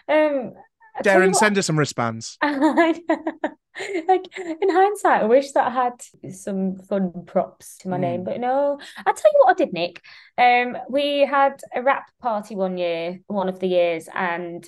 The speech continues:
Speaker 1: the, the crew had got a lot of the production shots
Speaker 2: Mm.
Speaker 1: and printed them out into huge pictures.
Speaker 2: Yeah.
Speaker 1: Um, and these huge photographs were all over the,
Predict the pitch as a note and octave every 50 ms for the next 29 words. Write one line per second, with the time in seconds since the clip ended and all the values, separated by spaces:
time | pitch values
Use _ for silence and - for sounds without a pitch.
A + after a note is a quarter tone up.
0 | - - - F#3+ F#3+ F#3 - G3+ G3 F#3+ F#3 F#3 F#3 F#3 F#3 F3+ F3+ F3+ F#3 F3+
1 | - - - _ _ - F#3+ F#3+ _ _ _ _ - F#3+ F#3+ - - G#3+ G#3+ A3
2 | G#3+ G3+ F#3+ G3 - - - - G#3 - - G#3 G#3 G#3 G3 G3+ G3 G3 F#3+ -
3 | G#3 F#3+ G3 G#3+ G#3+ - - - G3 F#3+ F#3 - D#3+ - - - _ _ - -
4 | - - _ - C3+ F3+ F3+ F#3 F#3 F#3 F3+ F3+ F3+ F#3 - - _ _ _ _
5 | _ _ _ _ _ - A3 G#3 F#3+ G3 F#3+ F#3 G3 G3 F#3 F#3 F#3 - F#3 F#3+
6 | - F#3+ G3 - - G3 G3 F#3+ F3+ F3+ D#3 - - - - - - - - F#3+
7 | E3+ D3 - - - C3 B2+ A#2 G#2+ G#2 - _ _ _ _ _ _ _ - F#3+
8 | G3 F#3+ F#3 F#3 F#3 F3+ F#3 F#3 - G3 G3 G3 F#3 G3+ G3 F#3+ F#3+ - - -
9 | A3 G#3+ G#3 G#3 F#3+ F#3+ - - - G#3 G3 F#3+ F#3+ G3 F#3+ F#3+ E3 D#3+ - -
10 | - - - G3 F3 - - _ _ _ - G3+ G3+ G3 G3 F#3+ F#3 F#3 F#3 F3+
11 | F#3+ F#3 F#3 F3 E3+ E3+ E3+